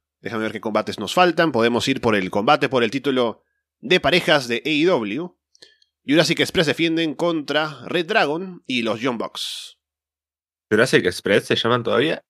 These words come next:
Speaker 2: <laughs>
Speaker 1: Oh,
Speaker 2: ¿Le
Speaker 1: lo
Speaker 2: volvieron
Speaker 1: leí,
Speaker 2: a poner el nombre?
Speaker 1: lo leí en, en, en Wikipedia, pero ahora sí es cierto que algunas veces le dicen Jurassic Express,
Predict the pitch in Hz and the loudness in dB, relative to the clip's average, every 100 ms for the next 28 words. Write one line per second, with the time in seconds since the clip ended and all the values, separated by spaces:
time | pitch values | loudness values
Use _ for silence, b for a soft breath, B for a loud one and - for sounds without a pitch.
0 | _ _ - - 151 - 160 80 101 107 | _ _ -12 -4 -4 -2 -4 -4 -4 -2
1 | 110 143 156 120 131 147 262 b b _ | 0 0 0 0 0 -4 -4 b b _
2 | 143 147 151 180 165 127 123 123 123 120 | -2 0 2 2 0 0 -4 -4 -4 -4
3 | 123 123 117 117 120 117 180 180 123 110 | -6 -6 -6 -6 -4 0 2 2 4 6
4 | 120 120 - 120 113 120 113 110 98 92 | 6 4 2 0 2 2 0 -2 -2 -4
5 | 87 b b b b - 151 233 202 185 | -4 b b b b 0 2 4 4 4
6 | 160 165 165 139 143 120 110 190 190 - | 2 2 2 2 0 -4 -4 -4 -6 -12
7 | - | -18